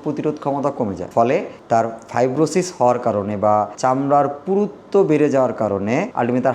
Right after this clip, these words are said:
হাটা কমে যায়, সে হা করতে পারে না, ফলে তার ভাস্কুলারিটি or ব্লাড সাপ্লাই কমে যায়, ultimately তার খুব সহজে আলসার হয় এবং এই আলসার থেকে পরবর্তীতে স্কোয়ামাস সেল কার্সিনোমা or মুখের ক্যান্সার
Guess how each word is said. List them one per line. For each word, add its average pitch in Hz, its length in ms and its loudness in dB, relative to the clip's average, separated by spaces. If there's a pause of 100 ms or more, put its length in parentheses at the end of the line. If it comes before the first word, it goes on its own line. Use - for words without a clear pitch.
হাটা 127 260 0
কমে 120 240 -2
যায়, 135 140 0
সে 135 120 -4
হা 117 180 -2
করতে 120 280 -6
পারে 107 220 0
না, 127 220 -2
ফলে 123 160 2
তার 127 160 0
ভাস্কুলারিটি 117 640 0
or 110 100 2
ব্লাড 117 240 2
সাপ্লাই 160 340 -2
কমে 117 260 -2
যায়, 113 240 0
ultimately 170 600 2 (220)
তার 131 120 0
খুব 180 220 -2
সহজে 147 420 2
আলসার 113 400 0
হয় 85 140 -14 (160)
এবং 139 180 2
এই 208 180 4
আলসার 180 320 2 (100)
থেকে 131 380 0
পরবর্তীতে 135 680 0
স্কোয়ামাস 147 420 2
সেল 165 140 2
কার্সিনোমা 117 720 0
or 120 60 0
মুখের 123 340 -2
ক্যান্সার 135 380 0